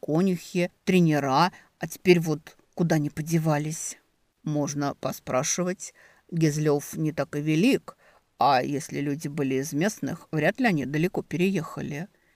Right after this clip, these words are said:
«Наверное, но сначала, наверное, надо будет это все в порядок привести и жеребцов купить. Хотя что-то можно попросить из наших конюшен. Все-таки еще пара заводов сохранилась».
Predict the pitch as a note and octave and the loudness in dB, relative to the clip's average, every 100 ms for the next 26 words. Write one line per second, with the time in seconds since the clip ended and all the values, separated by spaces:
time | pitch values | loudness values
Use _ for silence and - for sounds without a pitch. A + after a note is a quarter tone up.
0 | _ _ D#4 E4+ D4 C#4 C#4 C#4 B3 B3+ | _ _ 0 4 4 6 4 4 4 4
1 | C4+ C4 - - _ - G#3+ G#3+ C4 B3+ | 6 2 0 -20 _ -4 0 2 4 4
2 | A#3+ A#3+ A#3+ A#3 A3+ A3+ A3 G#3+ G3+ G#3 | 4 4 4 4 4 4 2 0 -2 -2
3 | G3+ - G3+ - G3+ F#3+ G#3+ C#4 - - | -4 -2 -2 -2 -4 2 2 2 -2 -8
4 | C#3+ D3+ D3+ - B2 D#3+ - - _ D#4+ | -6 -6 -8 -8 -8 -8 -12 -20 _ -4
5 | - A#3+ D4 - - F3+ - F3+ - E3 | 0 2 2 -2 -2 -2 -4 -6 -2 -4
6 | E3 - _ _ - E3+ - E3+ E3 E3 | -4 -16 _ _ -4 -4 2 2 4 0
7 | B3+ - F4+ - F#3 E3 D#3 D#3+ D#3+ D#3+ | -6 -4 -2 2 2 2 -2 -4 2 2
8 | D#3+ D#3 - D#3+ - D3+ - A3 - A#3 | 2 -4 -4 -8 -6 -4 -2 -4 0 2
9 | A3+ A#3 - A3 A3 - - - - - | 4 2 0 -2 -2 -4 -20 -20 -10 -4
10 | D#3+ - - E3 D#3+ D#3+ D#3 - D#3+ D#3 | -4 -4 2 2 4 2 -2 -2 -2 -2
11 | - D3 D3+ D3+ D3+ D#3 D#3 - D#3+ E3+ | 0 2 2 0 -2 0 -4 -6 -8 0
12 | E3 G3 D#4 F3+ - - | 2 4 4 2 -2 -12